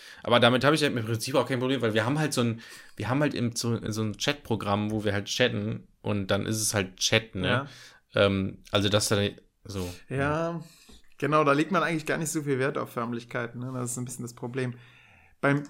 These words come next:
Speaker 2: bei mir ist das so, ich de-, stelle einen sehr großen Unterschied zwischen der Oberstufe und der Mittelstufe,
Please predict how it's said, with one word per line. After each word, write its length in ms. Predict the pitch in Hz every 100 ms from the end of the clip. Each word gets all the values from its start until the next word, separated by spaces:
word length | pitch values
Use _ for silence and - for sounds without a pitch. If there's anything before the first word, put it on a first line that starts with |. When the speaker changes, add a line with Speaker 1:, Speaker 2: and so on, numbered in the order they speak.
| -
Speaker 2:
bei 120 | 147
mir 220 | 160 247
ist 100 | 247 226
das 160 | 214
so, 420 | 202 196 196 - _ -
ich 180 | 135 -
de-, 260 | 151 156
stelle 200 | - 160
einen 100 | 143
sehr 240 | 123 147 160
großen 340 | 147 151 151
Unterschied 540 | 143 160 156 151 147
zwischen 240 | - 139 135
der 120 | 120
Oberstufe 1000 | 147 202 202 - 208 208 208 202 202 - _ _ _ _
und 380 | 151 147 143 143
der 200 | 143 139
Mittelstufe, 840 | 135 147 - 127 117 123 113 -